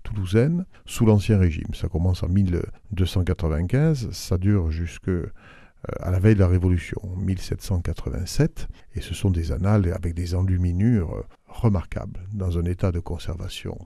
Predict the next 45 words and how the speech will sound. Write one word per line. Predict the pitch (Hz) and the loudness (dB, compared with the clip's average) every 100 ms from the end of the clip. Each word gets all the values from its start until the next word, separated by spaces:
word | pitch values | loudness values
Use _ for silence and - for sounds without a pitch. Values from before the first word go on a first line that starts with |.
| - | -12
euh, | 64 - | -10 -10
superbe. | - 110 - 104 123 156 - - | -2 2 4 2 -2 -6 -10 -12
C'est | - 87 | -6 -4
les | 85 | -2
archives | 90 - 107 | -4 0 2
municipales, | 90 87 80 92 95 85 | 2 0 -2 0 2 2
bien | 82 85 | 0 -2
évidemment, | 85 85 82 90 80 | -2 -4 -2 -4 -4
qui | - | -10
sont, | - 90 - 53 | -8 -6 -6 -8
euh, | 60 | -8
dépositaires | 95 95 - 90 90 - 90 78 | -4 -2 0 0 -2 -2 -2 -4
de, | - - - - 71 71 - | -8 -8 -8 -10 -10 -10 -8
de | 95 | -10
ces | - 87 | -6 -6
annales, | 78 82 110 143 151 - | -4 -2 -2 -2 -6 -10
et, | 123 113 123 131 - | 0 6 6 4 -2
euh, | 90 | -8
j'ai | 90 | -6
signé, | 90 95 107 117 | -6 0 0 2
pas | 95 | -2
plus | - | -2
tard | - 98 | -2 -4
que | - | -4
ce | - | -10
matin, | - - 120 | -10 -6 -4
c'est | - | -4
vraiment | 82 82 82 | -6 -4 -4
le | 78 57 | -4 -6
hasard, | 92 117 135 - _ - | -4 -2 -2 -6 _ -8
euh, | - | -6
le | 95 101 | 0 2
dossier | 98 92 - 123 | 2 0 4 4
de | 92 - - - | 4 0 0 4
candidature | 98 95 90 - - 90 | 6 6 4 0 -2 -4
à, | - - - | -6 -8 -6
à | |
l'unesco | 90 85 80 - - 139 156 - - - | -4 -4 -6 -4 0 0 -2 -12 -2 2
pour, | 113 127 98 90 92 | 6 4 2 0 0
euh, | - - - - - | -2 -6 -12 -18 -4
le | 92 | -2
label | 87 95 123 | 0 4 6
Mémoire | 113 107 117 117 120 101 | 8 8 8 8 6 2
du | 92 | 0
Monde, | 90 82 90 104 110 | 0 0 -2 -4 -6